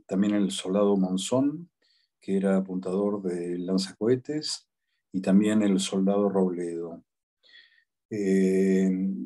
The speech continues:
yo quedo en la posición hasta este momento, y ya cuando me estoy en-, replegando, encuentro en mi camino al soldado Robledo, que estaba yacente,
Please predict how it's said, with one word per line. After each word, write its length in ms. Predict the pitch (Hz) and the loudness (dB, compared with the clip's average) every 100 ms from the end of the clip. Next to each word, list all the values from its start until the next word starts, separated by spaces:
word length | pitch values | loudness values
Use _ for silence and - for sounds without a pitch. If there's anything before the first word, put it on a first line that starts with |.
| - _ | -12 _
yo 1040 | 113 110 123 123 123 120 117 113 110 104 95 | -16 4 8 10 8 8 8 8 4 0 -6
quedo 340 | - 117 117 117 | -2 0 2 0
en 60 | |
la 100 | 104 | 0
posición 1000 | 98 98 - 98 - 127 135 151 165 165 _ _ _ _ _ | -4 -8 -8 -6 0 2 2 0 -6 -16 _ _ _ _ _
hasta 240 | 101 117 | -4 0
este 180 | 113 117 | 0 0
momento, 960 | 107 120 151 160 - 156 160 156 156 - | 0 2 2 0 0 4 6 6 2 -8
y 200 | 110 95 | -4 -2
ya 480 | 98 120 123 120 117 | 4 6 6 6 2
cuando 200 | 101 98 | -2 -2
me 60 | 95 | -2
estoy 360 | 120 117 110 | 0 0 0
en-, 180 | 104 98 | -2 -4
replegando, 1040 | 98 95 95 107 113 123 123 123 123 123 - _ _ _ - | -4 -6 -2 2 4 2 2 4 4 0 -10 _ _ _ -12
encuentro 680 | 98 95 107 127 120 104 | -6 -2 4 4 4 2
en 60 | 101 | 0
mi 120 | 101 | 0
camino 600 | 95 101 104 107 104 - | 0 -2 -2 -2 -4 -4
al 300 | 95 92 95 | -4 -2 -4
soldado 340 | - 101 101 101 | -4 -2 -2 0
Robledo, 720 | 98 104 120 135 143 151 151 _ _ _ _ | -2 0 4 4 2 -2 -10 _ _ _ _
que 80 | 95 | -12
estaba 260 | - 98 | -4 -2
yacente, 880 | 95 95 95 127 127 139 135 147 | 0 -4 -2 0 2 0 -2 -6